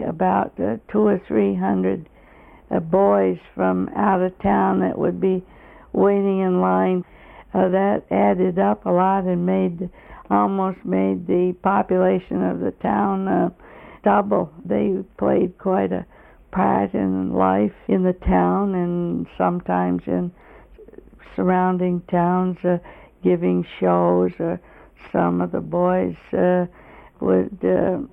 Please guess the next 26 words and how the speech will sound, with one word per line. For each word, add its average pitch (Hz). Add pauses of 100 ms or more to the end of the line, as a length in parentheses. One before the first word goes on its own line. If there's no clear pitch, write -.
play 185
musical 185
instruments 180
around 185
at -
different, - (180)
uh, - (720)
entertainments, 180 (120)
but, - (160)
uh, - (1160)
it -
was, - (140)
uh, - (160)
quite -
a, -
uh, 175 (300)
thing 208
to 175
have 180
so 185
many 185
people -
descend 180
on 170
a - (420)
small 180